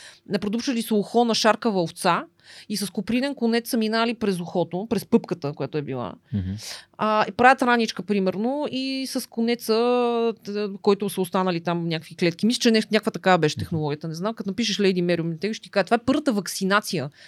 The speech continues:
Speaker 1: Тоест, те ти слагат съвсем малка доза, си слагаш на кожата, правиш някаква раничка, минаваш с този конец така, който си взел от шаркавата овца и се разви-, пак мога да го изпр-, преболедуваш, но по много по-лек начин. И това била нещо като първата ваксина,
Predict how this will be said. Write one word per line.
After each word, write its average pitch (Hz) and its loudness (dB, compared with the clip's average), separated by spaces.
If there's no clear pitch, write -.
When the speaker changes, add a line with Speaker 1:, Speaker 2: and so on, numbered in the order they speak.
Speaker 1:
Тоест, 247 4
те 254 2
ти 247 -10
слагат 262 2
съвсем 240 0
малка 294 2
доза, 190 4
си - -10
слагаш 202 4
на 185 -2
кожата, 170 2
правиш 202 2
някаква 180 -2
раничка, 233 -2
минаваш 240 2
с - -8
този 180 6
конец 160 -4
така, 277 -2
който 202 4
си 190 -4
взел 190 6
от 180 0
шаркавата 160 2
овца 165 0
и 277 0
се 277 4
разви-, 233 2
пак 233 8
мога 262 4
да 247 0
го 214 -2
изпр-, 185 -4
преболедуваш, 196 0
но 247 -2
по 220 -8
много 240 4
по-лек 214 2
начин. 170 0
И 185 -4
това 214 6
била 262 4
нещо 262 2
като 233 -2
първата 247 0
ваксина, 202 2